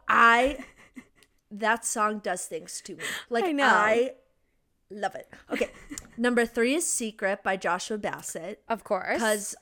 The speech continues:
Speaker 1: I still am listening to that song all the time. Like, I love it so much.
Speaker 2: Yep.
Speaker 1: Number two is Easy Lover by Ellie Goulding featuring Big Sean.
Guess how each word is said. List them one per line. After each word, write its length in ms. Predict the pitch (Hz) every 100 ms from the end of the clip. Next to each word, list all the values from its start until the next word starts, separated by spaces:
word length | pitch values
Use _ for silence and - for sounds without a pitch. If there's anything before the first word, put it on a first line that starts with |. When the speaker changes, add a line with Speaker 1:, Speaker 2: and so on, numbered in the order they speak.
| -
Speaker 1:
I 460 | 220 214 214 214 202
still 640 | - - - 233 214 214
am 120 | 190
listening 380 | 196 - 202 185
to 120 | 208
that 220 | 175 175
song 220 | 196 180 175
all 120 | 170
the 100 | 180
time. 280 | - 175 175
Like, 200 | 175 185
I 80 | 175
love 200 | 170 180
it 140 | -
so 80 | 220
much. 160 | 165 170
Speaker 2:
Yep. 220 | 175 226 - - - -
Speaker 1:
Number 320 | 226 233 254
two 280 | 254 302 285
is 220 | 226 226 -
Easy 320 | 220 214 240 226
Lover 420 | 185 190 202 214
by 540 | 208 185 185 185 180 -
Ellie 240 | 208 214
Goulding 540 | 208 185 185 185 208 226
featuring 500 | - 214 - 214 202
Big 260 | 196 196
Sean. 460 | - 190 170 190